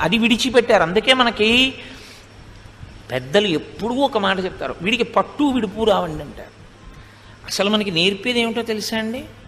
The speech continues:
సనాతన ధర్మంలో తరించడం అన్నది దేని మీద ఉంటుందంటే, ఈ పట్టు విడుపు మీదే ఉంటుంది.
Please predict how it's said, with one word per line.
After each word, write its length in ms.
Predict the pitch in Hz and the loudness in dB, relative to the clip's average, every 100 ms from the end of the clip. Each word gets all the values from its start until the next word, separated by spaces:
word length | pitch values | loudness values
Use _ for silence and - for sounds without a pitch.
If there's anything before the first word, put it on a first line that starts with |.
| - - - - - - - | -20 -20 -20 -20 -20 -20 -12
సనాతన 640 | - 131 175 208 226 220 | -8 -2 0 2 0 -2
ధర్మంలో 560 | 214 214 220 214 214 214 | 0 0 0 -2 0 -2
తరించడం 720 | 214 160 208 233 - 233 220 | -2 -2 -2 -4 -2 0 0
అన్నది 320 | 220 226 196 | -2 -4 -2
దేని 280 | 180 202 214 | -2 -2 -4
మీద 220 | 220 208 | -4 -6
ఉంటుందంటే, 460 | 202 202 190 190 | -6 -6 -6 -6
ఈ 60 | 233 | -8
పట్టు 420 | - 165 - - | -4 -6 -6 -6
విడుపు 460 | 269 233 208 190 226 | -6 -4 -6 -6 -8
మీదే 260 | 220 214 | -6 -4
ఉంటుంది. 400 | 233 165 160 113 | -6 -6 -14 -16